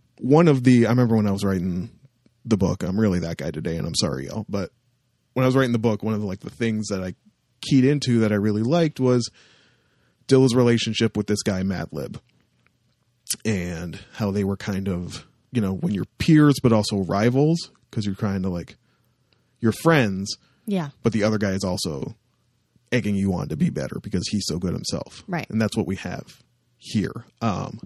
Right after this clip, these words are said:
Speaker 1: you know, Takahata didn't put out as many movies
Speaker 2: Mm-hmm.
Speaker 1: as Miyazaki did, but every time he did, it always kinda seemed like Miyazaki got a little salty about it.
Speaker 2: <laughs>
Speaker 1: On some, like, "Motherfucker, that's good." <laughs> Like,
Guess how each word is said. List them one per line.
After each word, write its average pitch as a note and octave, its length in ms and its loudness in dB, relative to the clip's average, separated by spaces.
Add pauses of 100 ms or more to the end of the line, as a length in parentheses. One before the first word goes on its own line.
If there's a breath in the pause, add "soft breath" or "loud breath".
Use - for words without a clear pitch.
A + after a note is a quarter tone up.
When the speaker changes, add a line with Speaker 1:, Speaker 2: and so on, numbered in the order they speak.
(240)
Speaker 1:
you A#2 100 2
know, E2+ 140 0
Takahata G#2+ 480 0
didn't G#2+ 260 0
put A2 160 2
out G#2 200 -2 (200)
as A#2+ 260 2
many B2+ 240 4
movies C#3 440 4 (320)
Speaker 2:
Mm-hmm. F#3+ 220 0
Speaker 1:
as E3 80 0
Miyazaki A2+ 460 2
did, E3 200 2
but A2 120 2
every G#2+ 160 2
time G#2+ 220 -2
he G2 80 -4
did, A#2+ 360 2 (800)
it G#3 260 2
always F#3 220 4
kinda D#3 140 2
seemed C#3+ 160 0
like B2+ 80 6
Miyazaki A#2 400 4
got G#2+ 80 2
a G2 100 0
little G2 80 -4
salty A#2+ 320 2
about F#3 480 6
it. C4 380 2
Speaker 2:
<laughs> - 1800 -20
Speaker 1:
On A2+ 140 2
some, G#2 200 0
like, - 280 -6 (680)
"Motherfucker, - 680 -14
that's - 180 -6
good." - 380 4
<laughs> C4 80 6
Like, F3+ 140 6